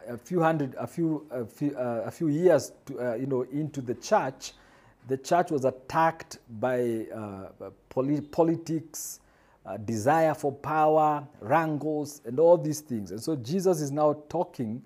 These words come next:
to John the Revelator about this church. Okay, the church at Ephesus was located in what we call modern day Turkey today, because that was the center or the capital city of the world then.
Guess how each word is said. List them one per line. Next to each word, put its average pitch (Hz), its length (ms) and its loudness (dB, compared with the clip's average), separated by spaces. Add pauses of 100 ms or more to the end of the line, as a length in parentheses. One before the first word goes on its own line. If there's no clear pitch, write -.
(460)
to 131 80 -8
John 113 560 4 (100)
the 113 100 -8
Revelator 107 640 -4 (400)
about 120 560 -2
this 113 220 -8 (100)
church. - 420 -12 (360)
Okay, 165 300 2 (420)
the 113 80 -10
church 196 460 8 (320)
at 131 240 0
Ephesus 160 560 2
was 120 160 -2
located 151 640 2 (420)
in 139 260 -2
what 160 220 2
we 151 100 -2
call 151 300 0
modern 139 440 2
day 131 240 4 (160)
Turkey 156 560 -4
today, 101 480 -4 (340)
because 139 240 0
that 165 160 4
was 147 140 2
the 131 80 4
center 160 640 2
or 135 180 0
the 120 140 -2
capital 147 440 -4
city 135 380 -6
of 117 180 -6
the 117 80 0
world 139 440 4 (160)
then. 107 360 2